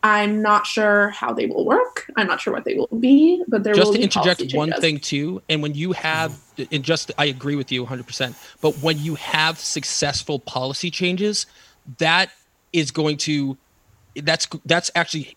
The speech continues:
Speaker 2: helping my side of, of people are gonna forget because you fix the problem. You start
Speaker 1: Right.
Speaker 2: creating larger centers. You start having a, a surplus of ventilators. You start creating means where
Speaker 3: Yeah.
Speaker 2: it's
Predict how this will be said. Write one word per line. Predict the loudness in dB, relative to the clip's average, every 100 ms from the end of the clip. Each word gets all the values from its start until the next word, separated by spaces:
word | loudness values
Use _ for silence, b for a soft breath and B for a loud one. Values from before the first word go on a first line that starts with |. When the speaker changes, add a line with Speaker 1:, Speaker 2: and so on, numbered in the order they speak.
| -14
Speaker 2:
helping | -4 -2 0 -2
my | 2 2 2
side | 0 -2 -2
of, | -6 -4
of | -4 -2
people | -4 -2
are | 0
gonna | -2
forget | -4 0 4 4 0
because | -6 -6 -6 -8
you | -8 -6
fix | -6 -2 -2 0 -6
the | -8
problem. | -4 0 0 0 -14 _ _ _ _ -2
You | 0
start | 2 2 2 2
Speaker 1:
Right. | -2
Speaker 2:
creating | -2 -4 0 0 0 -2
larger | -4 -4 -6
centers. | -8 -8 -8 -6
You |
start | -2 0 0
having | 0 -2 0 0 -2
a, | -4
a | -6
surplus | -6 -6 -6 -6
of | -6
ventilators. | -6 -6 -4 -4 -4 -8
You | -6
start | -2 -2 -2
creating | -8 -6 -2 -2 -2 -4
means | -4 -6 -8
where | -4 -2
Speaker 3:
Yeah. | -2 -6 -10
Speaker 2:
it's | -14